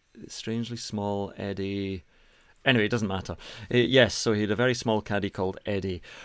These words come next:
Right, so, um, have you got another Harry for us?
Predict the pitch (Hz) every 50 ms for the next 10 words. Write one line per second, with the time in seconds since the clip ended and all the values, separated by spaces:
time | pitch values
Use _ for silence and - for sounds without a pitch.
0 | - - - 143 139 131 117 - - - 143 135 131 131 131 131 127 127 - -
1 | 127 123 123 123 123 123 123 120 117 - - 120 123 120 139 127 139 131 131 120
2 | 123 147 151 147 147 - - 92 87 85 - - -